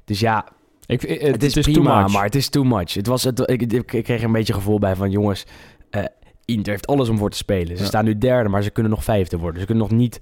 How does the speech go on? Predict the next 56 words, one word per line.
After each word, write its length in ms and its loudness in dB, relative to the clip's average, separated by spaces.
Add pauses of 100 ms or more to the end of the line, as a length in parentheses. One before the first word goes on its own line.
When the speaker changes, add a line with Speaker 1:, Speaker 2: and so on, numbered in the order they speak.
(320)
Speaker 1:
eh, 420 0
eh, 80 0
zeker, 360 0
zijn 140 0
nog 100 0
niet 140 -2
zeker 320 0
van 100 -2
die 80 0
Champions 320 -2
League 220 -4
kwalificatie. 580 -6
Kijk 200 -2
eerst 280 -2
eventjes 380 -6 (420)
een 180 -4
beetje 560 0
naar 160 -4
jezelf. 320 -2
Probeer 320 0
die 80 -2
wedstrijd, 480 -4 (400)
eh, 140 -6
te 200 -8
winnen. 300 0
Ook 140 0
met 220 -8
ze, 320 -4
de, 120 -6
de, 120 -4
de 100 -4
supporters, 420 -2
dat 120 -12
ze 80 -12
even 260 -12
steunen 500 0
in 80 -2
plaats 200 -6
van 100 -6
alleen 220 0
maar 100 -2
zich 120 -12
focussen 380 -4
op 60 -10
Juventus. 520 -6 (540)
En, 300 -4
eh, 220 -4
nou, 180 -6
ik 140 -8
was 160 -2
erbij 420 -4
en, 160 -8
en 60 -10
ik 120 -10
dacht, 180 -12
ja, 280 -12